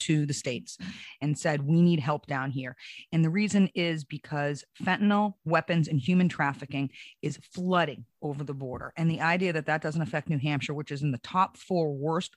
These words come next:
opioid crisis states in the United States of America, is simply false, and it's politicizing it. Biden's administration asked states to comply.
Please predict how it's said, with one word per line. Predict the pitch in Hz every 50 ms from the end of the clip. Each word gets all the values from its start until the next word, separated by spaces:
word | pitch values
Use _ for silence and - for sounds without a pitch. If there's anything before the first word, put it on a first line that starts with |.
| -
opioid | 170 175 - 190 180 180 180 175
crisis | - - - 160 156 156 - 151 -
states | - - 143 147 - -
in | 151
the | 135 135
United | 131 127 131 135 147 143
States | - - 147 143 -
of | 143
America, | 147 143 151 156 147 131 127 - 123 120 - - - - - - - -
is | 180 156
simply | - - 196 175 - - 156 135
false, | - - 127 127 - - - -
and | 160
it's | 139 -
politicizing | - - 143 143 135 131 - 110 127 120 - 139 123
it. | 123 - - - - _ _ -
Biden's | 147 151 156 170 202 202
administration | 196 208 208 208 - - 170 165 - 165 - -
asked | 147 147 151 -
states | - 147 143 - -
to | -
comply. | - 139 135 - 135 127 117